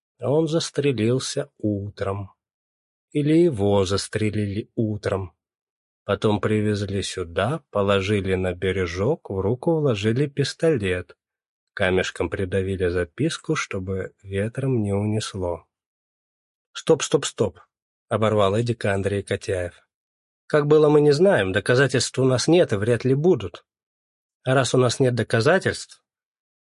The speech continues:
эту мысль мы дальше развивать не будем. Я, пожалуй, пройдусь по домам, попробую узнать, кто такой этот Ваня Курехин, чем занимался.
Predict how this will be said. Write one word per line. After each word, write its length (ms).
эту 240
мысль 300
мы 120
дальше 360
развивать 640
не 160
будем. 500
Я, 120
пожалуй, 400
пройдусь 420
по 120
домам, 480
попробую 420
узнать, 480
кто 200
такой 320
этот 220
Ваня 260
Курехин, 580
чем 240
занимался. 760